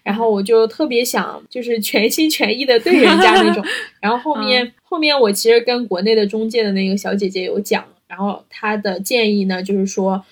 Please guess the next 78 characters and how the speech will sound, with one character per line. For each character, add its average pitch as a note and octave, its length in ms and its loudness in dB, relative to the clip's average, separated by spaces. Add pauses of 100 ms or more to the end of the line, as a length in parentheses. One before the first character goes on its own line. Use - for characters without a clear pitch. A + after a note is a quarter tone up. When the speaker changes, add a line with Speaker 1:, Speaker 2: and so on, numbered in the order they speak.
(180)
Speaker 1:
嗯， F#3 560 -4
你 G3 180 0
就 A3 140 2
把 G3+ 160 0
她 G3+ 140 -2
当 G#3+ 180 -2
做 A3 140 2
一 G#3 80 2
个 G#3 100 0
工 B3 400 -2
作 C4+ 160 0
的 A3 80 2
对 A3+ 300 0
象 G3+ 280 -2
去 G3 260 -4
对 A#3 240 0
待 G3 220 2
和 G3 140 -6
处 - 220 -8
理 F#3+ 120 -2
就 G3 140 -6
好 G3+ 220 -8
了， - 180 -16 (220)
就 A#3 100 -18
不 G3+ 160 -6
要 A3+ 160 4
夹 A#3 220 4
杂 A3 220 2
你 G3+ 180 -2
更 A3 320 -4
多 G#3 160 2
的 G3 180 -2
私 C#4+ 320 -6
人 G#3 160 -2
的 - 100 -12
情 G3 220 -8
感 - 220 -8
在 - 140 -14
里 - 140 -20
面， - 140 -12
因 A3 120 0
为 A3+ 120 2
当 A3+ 220 0
她 A3+ 140 -2
没 G#3 100 0
有 G#3 120 0
达 F#3 200 -2
到 G#3+ 140 2
你 G3 100 0
的 G3 100 -10
预 G#3+ 140 -10
期 G#3+ 220 -8
的 G3+ 100 2
时 - 100 -8
候， E3+ 80 -6
其 G3 200 -6
实 G3+ 80 2
你 F#3+ 100 0
是 G#3+ 140 -4
会 G#3 120 -2
比 G3 80 -4
较 F3+ 160 -6 (260)
沮 F#3 140 -8
丧 F#3 240 -4
和 F#3+ 100 -8
失 G3 220 -8
落。 F#3+ 240 -4 (440)
然 A3 200 6
后 D#4+ 260 2
自 F4+ 220 -4
从 G#3 220 -6
那 A#3+ 140 0
个 G#3+ 140 0
之 A#3 140 -2
后， - 380 -2 (360)
我 A3 140 0
就 A#3 180 0
是， A3 280 -2